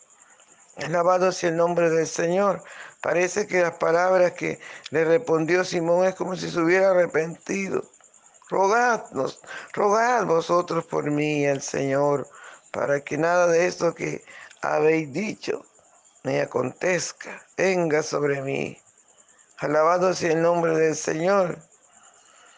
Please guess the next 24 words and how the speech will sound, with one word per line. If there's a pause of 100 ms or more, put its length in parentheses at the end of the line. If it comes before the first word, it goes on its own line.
(380)
Y
dice
la
palabra
del
Señor
que
Pedro (760)
y
Juan,
habiendo
testificado (1700)
la
palabra
de
Dios,
se
volvieron
a
Jerusalén, (1200)
y
en
muchas
poblaciones